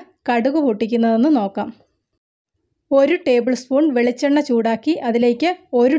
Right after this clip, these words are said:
ടീസ്പൂൺ കടുക് ഇട്ട് കൊടുക്കാം. കടുക് പൊട്ടി വരുമ്പോൾ ഇതിലേക്ക് അര ടീസ്പൂൺ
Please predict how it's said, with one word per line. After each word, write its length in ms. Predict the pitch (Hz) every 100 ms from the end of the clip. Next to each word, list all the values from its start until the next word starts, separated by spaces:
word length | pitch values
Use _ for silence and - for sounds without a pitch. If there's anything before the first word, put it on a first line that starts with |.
| 311
ടീസ്പൂൺ 420 | 233 233 - 330 381 -
കടുക് 280 | 233 226 226
ഇട്ട് 120 | 226 214
കൊടുക്കാം. 360 | 208 214 214 240 - - _ _ _ _ _ - 262
കടുക് 300 | 254 294 302
പൊട്ടി 240 | 247 - 262
വരുമ്പോൾ 280 | 240 240 247
ഇതിലേക്ക് 340 | 233 240 240 320 247
അര 160 | 269 269
ടീസ്പൂൺ 420 | 240 233 302 302